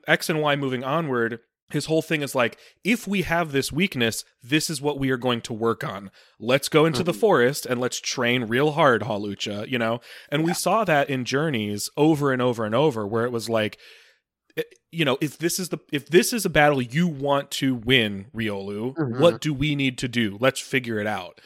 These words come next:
Speaker 1: Um,
Speaker 2: Yeah.
Speaker 1: before that, it just felt like he was flailing. So I'm excited to, you know, once I finish Black and White, move on to X and Y and start watching what I think will feel way more like a proper,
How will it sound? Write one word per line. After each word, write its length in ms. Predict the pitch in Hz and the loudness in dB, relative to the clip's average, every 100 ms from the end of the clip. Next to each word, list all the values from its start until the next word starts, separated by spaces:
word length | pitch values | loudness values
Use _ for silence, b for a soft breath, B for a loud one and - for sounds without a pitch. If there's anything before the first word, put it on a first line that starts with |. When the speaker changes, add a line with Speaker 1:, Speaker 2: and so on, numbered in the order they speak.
| B B B B | B B B B
Speaker 1:
Um, 140 | 123 | 0
Speaker 2:
Yeah. 160 | 110 101 | 0 -2
Speaker 1:
before 320 | 139 - 190 | -6 2 6
that, 200 | 175 147 | 8 6
it 100 | 143 | 4
just 200 | 131 135 | 0 -2
felt 140 | 143 123 | 0 2
like 140 | 117 | 0
he 100 | - | -2
was 120 | 107 | -4
flailing. 560 | - 120 110 101 92 90 | -4 0 0 0 -6 -6
So 320 | - 131 120 b b b | 0 2 2 b b b
I'm 140 | 151 | -2
excited 400 | - 190 247 196 | 2 2 2 0
to, 300 | - 147 131 - | 0 0 0 -4
you 80 | 143 | -4
know, 240 | 104 98 - | -4 -6 -8
once 260 | 123 139 147 | -4 0 0
I 100 | 120 | 0
finish 300 | 143 127 - - | 0 0 -2 -2
Black 240 | 127 110 | 0 0
and 140 | - 110 | 0 2
White, 260 | 127 117 | 4 4
move 160 | 120 120 | 0 0
on 140 | 117 | 0
to 100 | 113 | 0
X 220 | 120 - 113 | -2 -4 -6
and 100 | 104 | 0
Y 360 | 110 117 107 | 2 2 2
and 200 | 104 117 | -2 -6
start 220 | - 127 | -4 -2
watching 560 | 110 117 120 120 107 107 _ - | 2 2 2 -4 -8 -12 _ -4
what 160 | 131 | -2
I 80 | 113 | 0
think 260 | - 151 - | -2 -2 0
will 100 | 117 | -2
feel 380 | - 117 104 b b b b | 0 0 0 b b b b
way 320 | 113 156 160 | 2 4 6
more 220 | 151 131 | 4 0
like 160 | 120 110 | 0 -2
a 40 | |
proper, 500 | - 127 110 110 101 | 0 2 2 0 -4